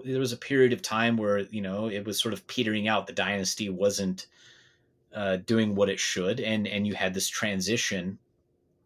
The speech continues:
where, I mean, you still have a lot of those cultural and social norms, uh, that were, uh, that sort of transcended, um,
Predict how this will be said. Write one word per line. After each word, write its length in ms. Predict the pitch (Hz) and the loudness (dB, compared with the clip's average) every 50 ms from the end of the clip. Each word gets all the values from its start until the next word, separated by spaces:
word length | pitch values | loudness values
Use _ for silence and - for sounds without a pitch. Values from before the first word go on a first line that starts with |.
| _ _ - | _ _ 0
where, 160 | 120 123 113 | 4 4 6
I 60 | 107 | 6
mean, 180 | 120 127 123 117 | 6 6 6 4
you 60 | 117 | 4
still 220 | 104 - - 131 | 2 2 4 6
have 120 | 107 101 95 | 6 6 6
a 40 | 95 | 4
lot 220 | 95 95 95 95 | 2 2 2 2
of 80 | 98 92 | 0 0
those 160 | 98 95 92 | 0 -2 -2
cultural 580 | - - - 101 95 - - 98 92 92 90 90 | -2 -4 -4 -4 -4 -2 -2 -2 0 0 -2 -4
and 140 | 98 98 92 | -6 -4 -4
social 340 | - - 104 92 - 101 | -4 -2 -2 -4 -4 -6
norms, 540 | 92 92 95 101 113 117 107 - 185 - - - - - - - - - _ _ _ - - - | -6 -4 -2 2 2 2 2 2 0 -2 -4 -8 -12 -20 -20 -20 -20 -20 _ _ _ -14 -4 0
uh, 300 | 98 98 95 90 87 87 - - - _ _ _ _ - 92 113 | 0 2 2 2 0 -2 -6 -12 -20 _ _ _ _ -18 -8 -2
that 220 | 110 98 95 - | 0 0 0 0
were, 460 | 107 104 98 95 92 90 85 87 - _ _ _ _ _ _ _ _ _ _ _ - - | -2 0 0 2 2 0 -2 -6 -10 _ _ _ _ _ _ _ _ _ _ _ -10 -8
uh, 400 | 104 98 92 92 90 92 90 90 98 113 | -6 -6 -4 -6 -6 -8 -10 -12 -12 -12
that 140 | 113 101 | -10 -8
sort 200 | - - 110 98 | -6 -4 -4 -4
of 80 | 92 - | -4 -4
transcended, 1000 | - - 113 104 98 95 92 - - - 113 104 104 101 98 92 87 85 - - _ _ _ _ _ _ _ _ _ _ _ _ - - | -4 -2 0 0 0 2 2 2 2 2 2 2 0 0 0 0 -2 -2 -8 -14 _ _ _ _ _ _ _ _ _ _ _ _ -12 -6
um, 500 | - 98 92 90 87 87 85 87 82 82 | -2 -2 -2 -2 -2 -6 -8 -10 -14 -16